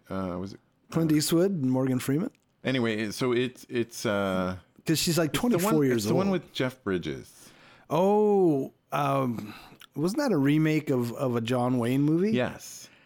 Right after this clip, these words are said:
Speaker 2: Yeah, yeah, yeah, yeah.
Speaker 1: And she was the young girl, and,
Speaker 2: Um,
Speaker 1: uh, so she would have been, I don't know, twelve
Speaker 2: He's
Speaker 1: or
Speaker 2: wearing an
Speaker 1: something.
Speaker 2: eye patch.
Speaker 1: Yep,
Speaker 2: It's
Speaker 1: that's
Speaker 2: a,
Speaker 1: it.
Speaker 2: it's like a, it's a iconic John Wayne movie.
Speaker 1: Yep.
Speaker 2: The name of which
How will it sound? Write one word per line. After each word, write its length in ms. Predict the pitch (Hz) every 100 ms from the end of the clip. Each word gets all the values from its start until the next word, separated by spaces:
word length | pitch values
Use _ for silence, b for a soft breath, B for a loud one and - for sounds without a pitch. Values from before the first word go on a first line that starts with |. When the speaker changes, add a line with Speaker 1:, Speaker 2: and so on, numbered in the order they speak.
| b b -
Speaker 2:
Yeah, 380 | 123 143 147
yeah, 240 | 147 131 127
yeah, 220 | 123 117
yeah. 280 | 117 110 107
Speaker 1:
And 100 | 107
she 260 | - 135 151
was 340 | 156 139 120
the 120 | 120
young 400 | 104 110 120 117
girl, 640 | 101 95 90 85 87 92 98 -
and, 680 | 110 98 101 92 90 87
Speaker 2:
Um, 60 | 85
Speaker 1:
uh, 440 | 85 76 - 80
so 240 | - - 107
she 180 | -
would 160 | 117 104
have 100 | 90
been, 400 | 95 87 85 80 -
I 140 | 53
don't 140 | - -
know, 40 | - _ _ _ -
twelve 320 | - 71 73
Speaker 2:
He's 160 | 143 165
Speaker 1:
or 20 |
Speaker 2:
wearing 180 | 170 135
an 60 |
Speaker 1:
something. 180 | 131 147
Speaker 2:
eye 40 |
patch. 760 | 139 147 139 131 135 - - -
Speaker 1:
Yep, 160 | 110 110
Speaker 2:
It's 160 | -
Speaker 1:
that's 240 | - - 156
Speaker 2:
a, 60 | -
Speaker 1:
it. 60 | -
Speaker 2:
it's 220 | 143 147
like 180 | 135 139
a, 180 | 123 - -
it's 220 | 160 -
a 200 | 120 117 _ -
iconic 760 | 139 - - 147 160 151 131
John 340 | - 127 123 123
Wayne 560 | 120 123 120 120 113 - b b b b b _ -
movie. 540 | 123 127 127 135 135 - -
Speaker 1:
Yep. 260 | 101 160 -
Speaker 2:
The 80 | 120
name 240 | 123 139
of 120 | 117
which 400 | 120 120 - -